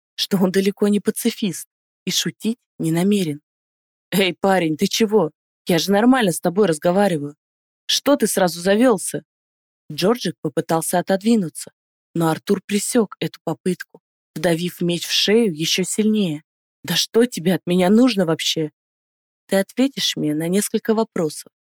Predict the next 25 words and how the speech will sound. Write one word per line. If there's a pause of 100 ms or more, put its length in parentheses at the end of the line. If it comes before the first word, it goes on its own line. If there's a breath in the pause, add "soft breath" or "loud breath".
(460)
а
затем,
возможно,
я
тебя
отпущу", (560)
спокойно
ответил
рыцарь. (560)
"Ладно,
ладно,
задавай
свои
вопросы. (380)
Только
железяку
свою
спрячь (260)
и
ветер
отзови". (560)
Джорджик
оставил
попытки
освободиться